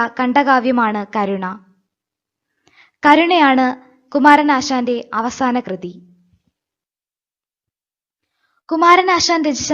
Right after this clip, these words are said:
നാടകങ്ങൾ വിചിത്ര വിജയം, മൃത്യുഞ്ജയം എന്നിവയാണ്.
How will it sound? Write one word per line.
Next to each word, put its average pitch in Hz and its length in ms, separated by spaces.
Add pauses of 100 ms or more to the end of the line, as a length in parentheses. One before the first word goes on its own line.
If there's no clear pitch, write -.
(100)
നാടകങ്ങൾ 247 540 (760)
വിചിത്ര 320 340 (100)
വിജയം, 269 340 (500)
മൃത്യുഞ്ജയം 285 680 (240)
എന്നിവയാണ്. 220 580